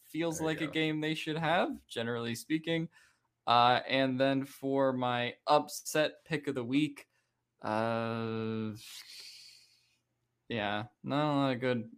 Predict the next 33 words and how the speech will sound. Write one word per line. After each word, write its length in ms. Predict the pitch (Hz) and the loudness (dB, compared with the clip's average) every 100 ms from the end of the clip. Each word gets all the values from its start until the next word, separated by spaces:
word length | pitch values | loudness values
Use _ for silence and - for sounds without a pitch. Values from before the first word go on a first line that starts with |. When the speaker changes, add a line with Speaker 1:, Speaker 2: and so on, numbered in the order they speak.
| - | 0
Speaker 1:
upset 420 | 127 117 - 110 110 | 0 0 -2 -2 -2
material 640 | 110 - 110 110 110 107 | -6 -4 -2 0 0 0
here. 380 | 120 107 110 - _ _ _ _ _ _ 131 | -2 -4 -4 -8 _ _ _ _ _ _ -2
Mm, 600 | 135 135 135 135 135 139 - _ _ _ _ _ _ _ _ _ _ _ _ _ _ _ _ _ _ _ _ _ _ - _ - | 2 4 4 4 2 -2 -10 _ _ _ _ _ _ _ _ _ _ _ _ _ _ _ _ _ _ _ _ _ _ -20 _ 2
is, 300 | 160 160 147 | 6 6 4
what's 240 | 156 202 - | 2 2 4
the 100 | 370 | 4
line 360 | 320 165 165 | 8 10 10
on 140 | 151 139 | 6 4
Arizona, 600 | 120 131 127 120 117 117 | 2 0 0 -2 -2 -4
San 220 | - 113 | -4 -6
Francisco? 680 | 113 110 113 110 - 110 - - _ | -6 -8 -6 -6 -6 -8 -8 -18 _
Out 100 | 120 113 | -8 -8
of 120 | 113 | -8
curiosity, 680 | 120 113 110 110 - 110 135 - | -8 -4 -2 -2 -4 -8 -8 -6
I 100 | 113 120 | -2 0
have 180 | 113 | 0
not 400 | 117 117 113 - | 2 2 0 -4
seen 240 | - 120 117 | -6 -4 -2
what 120 | 117 | 0
that 160 | 113 - | 0 2
one 120 | 151 | -2
is. 260 | 190 - - _ _ _ _ _ - | -2 -6 -14 _ _ _ _ _ -4
Speaker 2:
Uh, 320 | 104 104 104 | -2 0 0
on 260 | 107 107 107 | -2 -2 -2
Yahoo, 460 | 110 120 113 113 101 | 2 4 2 -2 -6
it's, 280 | 98 - - | -8 -10 -10
it's 160 | 107 92 | -8 -8
a 40 | |
wash. 340 | 90 87 - 90 | -6 -6 -6 -12
It's 200 | 82 - | -14 -14
zero 260 | 92 90 | -10 -10
zero. 320 | 85 85 57 | -8 -8 -8